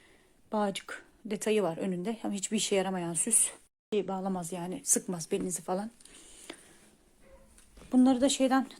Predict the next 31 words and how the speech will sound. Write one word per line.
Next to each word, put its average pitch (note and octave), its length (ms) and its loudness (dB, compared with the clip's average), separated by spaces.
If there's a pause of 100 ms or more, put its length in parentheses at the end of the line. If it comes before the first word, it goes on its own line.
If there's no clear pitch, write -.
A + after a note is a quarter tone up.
Tr-, G#3 240 -8
Trend C4 280 6
Alaçatı B3+ 500 4 (120)
butik G#3+ 260 -4
her B3 140 8
zaman A#3+ 300 4
paylaşıyorum A#3+ 560 4
ya. F#3+ 240 -4
Instagram'ın G#3+ 480 0
en G#3+ 100 2
iyi G#3 120 2
butiklerin, F#3+ 400 -4
aman G#3+ 320 0 (200)
şeyin, G#3 360 -2 (300)
Trendyol'un A3 460 4
en A3 80 4
iyi G#3+ 140 0
butiklerinden G#3 600 0 (540)
biri G#3 180 0
diye. G3 280 2 (1120)
Bu A#3+ 40 -10
da A3+ 140 0
böyle G#3+ 360 -2 (100)
pembiş, A3 600 -2 (1040)
ayıcıklı, G3 520 -4 (120)
böyle F#3+ 160 -4
gece F#3+ 360 -2
rahatla G3+ 360 -2
giyebileceğim G3 680 -2 (840)
bir A3+ 200 2
alt. G3+ 280 -2